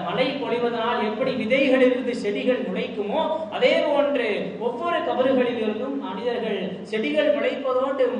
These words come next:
முளைப்பது போன்று முளைத்து அவர்கள் மஹ்ஷர் மைதானத்தை நோக்கி வருவார்கள் என்று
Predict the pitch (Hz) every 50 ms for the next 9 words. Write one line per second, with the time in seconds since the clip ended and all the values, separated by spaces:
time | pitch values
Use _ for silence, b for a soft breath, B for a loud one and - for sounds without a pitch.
0 | 202 - 214 - 254 247 - 262 262 - 254 254 262 269 277 277 277 277 247 208
1 | 208 208 226 247 269 262 - 240 226 214 202 202 196 196 208 202 - 247 220 -
2 | 220 208 208 208 208 202 202 196 202 185 190 185 185 185 180 165 165 170 175 175
3 | 185 180 180 180 180 - 156 156 147 147 135